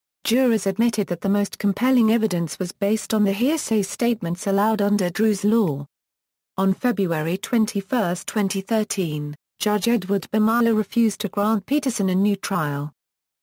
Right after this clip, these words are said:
Equals sentencing equals, on February twenty-first, twenty thirteen,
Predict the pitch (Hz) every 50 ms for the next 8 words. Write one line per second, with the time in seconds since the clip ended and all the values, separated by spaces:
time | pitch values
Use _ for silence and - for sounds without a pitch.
0 | _ _ _ - 233 220 - - - 202 190 175 - - 240 233 220 - - 202
1 | 180 - - 202 208 226 226 226 - - - 156 151 156 185 - - _ _ _
2 | _ - 190 190 190 - - 247 240 185 196 175 165 156 151 160 170 190 - -
3 | - 233 220 208 - 202 196 - - 254 208 175 175 175 - - - 220 208 196
4 | - 196 190 - 233 220 214 - - - 185 165 151 151 147 147 147